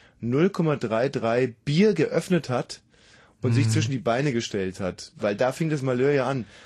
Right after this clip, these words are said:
Speaker 1: Das Radeberger schäumt nach und auf einmal sitz ich in einem Bierpool.
Speaker 2: <laughs>
Speaker 1: In einem kleinen.
Speaker 2: Und du hast ja dämlicherweise Ledersitze, sodass die Bierflüssigkeit nicht gleich nach unten abtreten konnte,
Speaker 1: Ja,
Speaker 2: sondern
Speaker 1: ganz,
Speaker 2: dann so
Speaker 1: nee.
Speaker 2: wie in so, in so einer
Speaker 1: Das ist so
Speaker 2: Badewanne
Speaker 1: schwapp,
Speaker 2: praktisch
Speaker 1: schwapp,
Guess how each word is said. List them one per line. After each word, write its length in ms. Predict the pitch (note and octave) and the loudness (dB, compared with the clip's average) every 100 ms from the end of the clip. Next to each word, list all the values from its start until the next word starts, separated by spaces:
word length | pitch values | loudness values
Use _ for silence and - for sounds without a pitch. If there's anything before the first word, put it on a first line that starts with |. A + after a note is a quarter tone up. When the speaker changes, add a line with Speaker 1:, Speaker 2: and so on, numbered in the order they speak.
| - | -10
Speaker 1:
Das 200 | A#2+ B2 | -6 -4
Radeberger 520 | G#2+ B2+ E3+ D3 C#3 | -2 0 2 2 2
schäumt 400 | C3+ D3+ D3+ D#3 | 0 0 -2 -2
nach 260 | B2+ A#2 D3+ | -4 -2 -2
und 80 | C#3+ | -4
auf 100 | B2 | -4
einmal 260 | E2 D#3 B2+ | -4 -4 -4
sitz 260 | E3 - | -4 -6
ich 240 | D3 - - _ _ _ | -6 -10 -16 _ _ _
in 120 | C3+ | -8
einem 320 | C3 B2+ B2 A2 | -4 -4 -4 0
Bierpool. 720 | F3+ A#3+ - C3+ A#2 G#2+ G2 _ | 0 0 -2 0 2 2 -2 _
Speaker 2:
<laughs> 500 | D3 - - - - - - - - F#3+ F3+ G3+ F3 G#3 - - - | -4 -2 -4 -6 -14 -20 -20 -20 -12 -10 -8 -2 0 0 -4 -12 -10
Speaker 1:
In 80 | G#2+ | -6
einem 180 | G2 A#2+ | -4 -4
kleinen. 380 | F#2+ F2 F2+ - | -6 -6 -8 -10
Speaker 2:
Und 100 | A#2+ | -6
du 80 | B2 | -2
hast 180 | C#3 C#3+ | 0 0
ja 80 | C#3+ | -4
dämlicherweise 840 | A#2+ C#3 D#3+ D3+ C#3+ C#3+ C#3 C3+ A#2+ | -2 -4 -2 0 0 0 -2 -4 -4
Ledersitze, 580 | A#2 C#3 F3+ F3 F3 D#3+ | -2 0 0 -2 -4 -6
sodass 360 | C3+ C3 C#3 - | -4 -4 -4 -6
die 360 | B2+ B2+ B2+ - | -4 -4 -4 -6
Bierflüssigkeit 840 | B2+ E3+ - D#3 D#3 D#3+ - D3+ | -2 -2 -2 -6 -6 -8 -6 -4
nicht 140 | D3+ - | -4 -4
gleich 180 | C#3 C#3 | -2 0
nach 100 | B2+ | -2
unten 280 | D#3 - D3 | -4 -6 -6
abtreten 500 | D3 - - F3 F3 | -6 -6 -6 -4 -4
konnte, 180 | F3 F3 | -4 0
Speaker 1:
Ja, 40 | |
Speaker 2:
sondern 220 | D#3+ D#3 D3 | 0 2 0
Speaker 1:
ganz, 200 | D3 C#3 | -2 -4
Speaker 2:
dann 140 | C#3+ | -6
so 40 | |
Speaker 1:
nee. 100 | C3 | 0
Speaker 2:
wie 40 | F3 | 2
in 120 | E3+ | 2
so, 80 | D#3 | 0
in 60 | D3+ | -2
so 40 | D#3 | -2
einer 120 | D3+ | 0
Speaker 1:
Das 80 | C#3+ | 2
ist 60 | |
so 60 | A#2 | 2
Speaker 2:
Badewanne 340 | C#3 F#3+ F#3 F3+ | 2 4 2 0
Speaker 1:
schwapp, 60 | |
Speaker 2:
praktisch 260 | E3+ D#3+ F3 | -2 -2 -2
Speaker 1:
schwapp, 140 | B2+ | -4